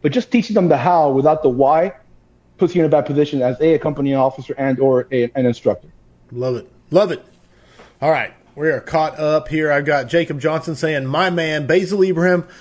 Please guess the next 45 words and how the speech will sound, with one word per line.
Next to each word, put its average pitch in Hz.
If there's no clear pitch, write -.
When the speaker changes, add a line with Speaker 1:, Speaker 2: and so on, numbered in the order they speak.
Speaker 2:
says, 151
'What's 185
up, 180
brothers?' 160
with 143
a 135
lot 151
of 139
flexing." 127
He's 131
got 135
a 131
lot 135
of 123
flexing 131
arms 117
going 117
on. 113
Uh, 120
Speaker 1:
With 127
no 139
sleeves. 120
Speaker 2:
Yeah. 139
<laughs> -
I 170
had, 160
Speaker 1:
Hey. 156
Speaker 2:
but, 147
uh, 156
he, 175
so 185
he's 165
here, 160
but 139
that 180
was 160
a -
while 160
back, 135
so, 135
so 147
you 131
know. 120
Uh, 139
Speaker 1:
Yeah. 117